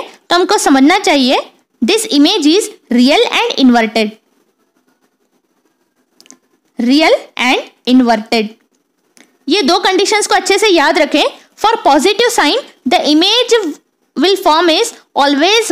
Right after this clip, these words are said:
virtual and erect। For negative sign, the image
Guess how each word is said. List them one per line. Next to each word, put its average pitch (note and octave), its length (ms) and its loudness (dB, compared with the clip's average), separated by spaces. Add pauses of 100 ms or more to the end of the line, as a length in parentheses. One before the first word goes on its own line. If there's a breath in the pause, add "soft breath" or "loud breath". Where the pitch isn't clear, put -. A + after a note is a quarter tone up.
(100)
virtual F#4 340 0 (160)
and B3+ 120 2
erect। A#3+ 420 -2 (220 soft breath)
For G#4+ 200 0
negative G#4 420 0
sign, F4+ 280 0 (240 loud breath)
the D4+ 200 0
image G#4 260 0